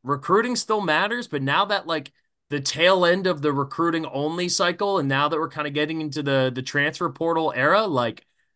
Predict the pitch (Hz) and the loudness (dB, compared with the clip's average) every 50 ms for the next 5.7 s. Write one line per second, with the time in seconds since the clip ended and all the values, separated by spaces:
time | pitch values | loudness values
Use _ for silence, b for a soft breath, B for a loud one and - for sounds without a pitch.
0 | _ _ _ _ _ _ _ _ _ _ _ _ - 131 127 - - - - - | _ _ _ _ _ _ _ _ _ _ _ _ -4 -4 -4 -6 -10 -18 -20 -20
1 | - - - 175 202 226 220 240 226 214 220 220 214 - - 208 202 190 - 208 | -8 -2 0 0 0 0 0 -2 -2 0 0 -2 -2 -2 -2 -4 -4 -6 -4 -4
2 | 196 185 185 180 180 135 - 156 151 151 135 117 101 90 82 _ _ _ _ _ | -4 -2 -2 -4 -4 -2 2 2 4 4 2 0 -2 -8 -14 _ _ _ _ _
3 | _ _ _ _ - 123 135 127 120 117 107 - 127 120 107 92 82 82 - _ | _ _ _ _ 0 2 2 2 0 -2 -6 -6 -6 -6 -6 -6 -8 -10 -12 _
4 | - 120 123 113 113 127 131 - - 135 143 135 156 180 185 175 165 156 156 156 | -2 -2 0 0 0 0 -2 0 0 0 2 4 4 4 4 4 4 4 4 4
5 | 131 120 120 127 131 131 131 151 190 226 233 - - - | 4 4 2 0 0 -2 0 0 0 0 0 -2 -4 -8